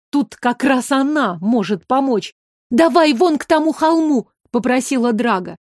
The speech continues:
Ментальная нить едва заметно поблескивала в воздухе, но Майра уже взяла след, подсоединившись к ней. С защитой провозилась ужасно долго. Жуткий парень с бледным,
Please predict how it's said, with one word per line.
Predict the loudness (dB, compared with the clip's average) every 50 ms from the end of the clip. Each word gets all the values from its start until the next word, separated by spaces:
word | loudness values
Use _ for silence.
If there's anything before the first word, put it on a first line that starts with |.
| _ _ -2
Ментальная | 0 2 2 0 0 -2 -2 0 0 0 0 0 -2 0 0 0
нить | 0 0 -2 -4 -6 -4
едва | -6 -4 -2 -2 -4 -2
заметно | -2 -2 0 0 -2 -2 -4 -4 -4 -4
поблескивала | -2 -2 -4 -2 -2 -4 -4 -4 -6 -6 -8 -6 -4 -4 -4 -4 -4
в | -4 -4
воздухе, | -2 -2 -2 -2 -2 -4 -6 -6 -2 -2 -2 -2
но | 0 -2 -2 -2
Майра | -2 -2 -2 0 0 0 -2 -2 -4 -4
уже | -4 -4 -2 -2 -2 -4
взяла | -4 -4 -2 -2 0 0 0 -2
след, | -4 -4 -4 -2 -2 -2 -4 -6 _ _ _ -4
подсоединившись | -4 -4 -4 -4 -4 -2 0 0 2 2 0 0 2 2 0 0 -2 -4 -4 -4 -4 -6
к | -8 -6
ней. | -4 -4 -4 -4 -6 -12 _ _ -10
С | -6 -6 -4
защитой | -2 -2 -2 -2 -4 -4 -6 -6 -4 -2 -4
провозилась | -4 -2 -2 -2 0 0 -2 -2 -2 -2 -2 -2 -2 -2
ужасно | -4 -2 -2 -2 -4 -4 -4 -6 -4
долго. | -2 0 0 0 -2 -4 -8 -10 -6
Жуткий | -4 -2 0 0 -2 -2 -2 -4 -4
парень | -2 0 -2 0 0 0 -2 -2 -6
с | -6 -8
бледным, | -4 -2 -2 0 0 -2 -2 -4 -6 -8 -8 -8